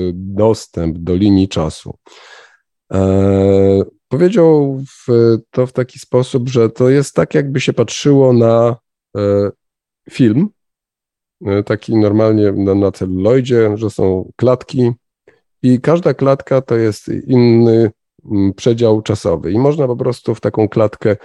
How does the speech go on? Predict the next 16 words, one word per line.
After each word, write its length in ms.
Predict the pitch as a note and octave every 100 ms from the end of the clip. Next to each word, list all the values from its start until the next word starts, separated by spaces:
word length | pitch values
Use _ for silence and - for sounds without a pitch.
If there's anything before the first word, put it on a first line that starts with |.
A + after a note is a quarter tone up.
| _
przesunąć 520 | - C3 D3 A#2 F#2+
sobie 200 | - F2+
ten 160 | - G2+
film 300 | - E3+ G3+ - _ _ _ _
i 200 | F#3 F3+ A#3+
zanurzyć 540 | D3 C#3 D3 B2+ G#2
się 160 | - G2+
w 40 |
taką 260 | A2 - G#2
klatkę 400 | C3 D3 - B2
i 40 |
w 40 | -
tej 120 | G2
klatce 440 | G#2+ G#2+ - F#2+
się 140 | - F2
tam 260 | F2+ F2+